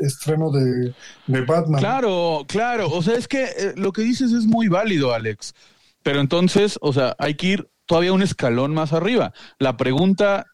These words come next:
Speaker 2: que se tendría que hacer la productora o, o los presidentes o los ejecutivos o quien sea es, ¿qué vamos a hacer? ¿Calidad o popularidad? O sea, ¿qué preferimos?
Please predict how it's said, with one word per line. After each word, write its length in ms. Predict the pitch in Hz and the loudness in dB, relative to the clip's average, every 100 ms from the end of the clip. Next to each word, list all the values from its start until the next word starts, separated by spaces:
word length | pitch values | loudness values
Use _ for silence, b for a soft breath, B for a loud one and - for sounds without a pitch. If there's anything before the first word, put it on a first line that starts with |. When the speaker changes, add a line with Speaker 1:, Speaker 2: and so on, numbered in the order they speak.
| _ | _
Speaker 2:
que 120 | - 120 | -6 -4
se 160 | 117 | -2
tendría 400 | 117 117 139 190 | 0 2 2 2
que 140 | - 156 | 0 -2
hacer 340 | - 160 156 - | 0 0 0 0
la 160 | 120 | -2
productora 920 | - 110 107 - 143 165 151 139 147 | -2 -4 -4 -2 2 2 2 2 2
o, 460 | 156 110 87 82 104 | 2 0 -2 -4 -4
o 40 | |
los 200 | 104 92 | -4 -6
presidentes 640 | - 107 - 117 165 180 143 | -6 -8 -4 0 2 2 0
o 60 | 120 | 0
los 100 | 101 | -4
ejecutivos 460 | 107 - 180 180 | -12 -2 2 2
o 40 | 135 | 4
quien 160 | 120 | 2
sea 280 | 139 151 151 | 4 4 4
es, 240 | 123 - B B B B B B B B - | 0 -2 B B B B B B B B 2
¿qué 80 | |
vamos 240 | 214 214 156 | 4 6 6
a 40 | |
hacer? 280 | 131 139 123 - _ _ _ _ _ _ | 6 4 2 -4 _ _ _ _ _ _
¿Calidad 540 | - 151 160 196 269 370 - - _ - | 2 4 6 6 4 2 -2 -10 _ -6
o 180 | 127 117 | -4 -2
popularidad? 680 | 123 - 117 113 131 139 117 - - - b b b b | -2 4 4 6 4 4 0 -6 -14 -20 b b b b
O 60 | 123 | 2
sea, 140 | 147 | 4
¿qué 120 | 147 196 | 4 4
preferimos? 920 | 220 156 165 156 151 117 95 - | 4 4 4 4 4 2 -2 -12